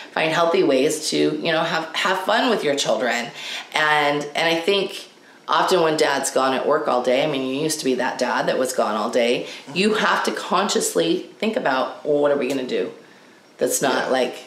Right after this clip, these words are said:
Speaker 1: just a video game or that's not like just a movie?" You have to consciously think about, "Well, what is it that they would wanna do? And what is it that what they would wanna do with me that's different than what they're doing with mom all day?"
Speaker 2: Yeah.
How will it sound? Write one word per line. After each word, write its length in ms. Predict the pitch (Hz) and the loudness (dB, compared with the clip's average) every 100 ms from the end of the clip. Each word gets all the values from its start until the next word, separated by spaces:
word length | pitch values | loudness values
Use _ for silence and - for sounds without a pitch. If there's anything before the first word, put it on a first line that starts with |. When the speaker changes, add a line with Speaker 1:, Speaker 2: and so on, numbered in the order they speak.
| - - - 113 | -20 -20 -18 -4
Speaker 1:
just 260 | - 135 131 | 0 2 2
a 40 | |
video 340 | 127 123 120 | 2 2 2
game 260 | - - 120 | 2 0 2
or 100 | 113 | 0
that's 260 | 92 - - | -2 -4 -4
not 160 | 120 | -4
like 160 | 113 117 | -4 -4
just 240 | - - | -4 -4
a 40 | 120 | -4
movie?" 260 | 104 80 | -4 -6
You 120 | 92 - | -8 -6
have 220 | 139 - | -6 -4
to 140 | 139 135 | -4 -4
consciously 540 | - 127 131 135 147 | -4 -2 -2 0 -2
think 240 | - 196 | -2 -2
about, 420 | 190 135 120 117 - - - - - - | 0 0 0 -2 -4 -14 -18 -18 -14 0
"Well, 120 | 165 | 2
what 240 | 151 156 | 6 6
is 140 | 190 208 | 6 4
it 180 | 208 - | 2 2
that 140 | 185 | 4
they 120 | 190 | 6
would 180 | 190 190 | 6 6
wanna 280 | 190 190 196 | 4 2 2
do? 300 | - 202 - - - - | 2 2 -2 -6 -12 -2
And 220 | 165 170 | 2 4
what 160 | 165 170 | 6 6
is 140 | 185 | 4
it 100 | 185 | 4
that 140 | 185 160 | 2 4
what 180 | 170 170 | 4 6
they 120 | 165 | 6
would 140 | 170 | 6
wanna 200 | 165 156 151 | 4 2 2
do 120 | 156 | 2
with 180 | 147 147 | 2 2
me 380 | 220 151 151 - - | 0 0 -4 -10 -2
that's 260 | 147 - - | -2 -2 -2
different 300 | 135 131 131 | -2 -2 0
than 100 | 139 | 0
what 140 | 131 | 0
they're 100 | 135 | -2
doing 160 | 135 147 | -2 -2
with 140 | 156 | -2
mom 160 | - - | -4 -4
all 100 | - | -6
day?" 220 | - - - | -8 -12 -10
Speaker 2:
Yeah. 280 | 240 - | -8 -8